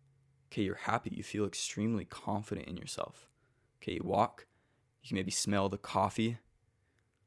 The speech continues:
Okay, you smell the food being cooked maybe by your private chef.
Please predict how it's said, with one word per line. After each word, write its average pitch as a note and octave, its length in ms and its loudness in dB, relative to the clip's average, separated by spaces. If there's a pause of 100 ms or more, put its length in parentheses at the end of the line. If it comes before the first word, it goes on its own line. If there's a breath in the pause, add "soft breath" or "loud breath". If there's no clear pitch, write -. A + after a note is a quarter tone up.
(1040)
Okay, - 120 -2
you - 80 -4
smell G2+ 260 -2
the G2+ 100 0
food G2+ 420 0
being G2 200 0
cooked G2+ 260 -2
maybe G2+ 180 0
by G2 160 0
your G2 120 -2
private - 560 -8
chef. - 560 -4